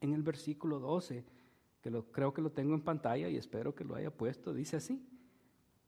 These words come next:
"De manera que la ley a la verdad es santa,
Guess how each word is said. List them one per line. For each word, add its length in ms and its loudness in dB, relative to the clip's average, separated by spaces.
"De 100 -2
manera 420 8
que 120 4
la 120 6
ley 400 4
a 100 0
la 100 2
verdad 420 0
es 140 -2
santa, 580 -4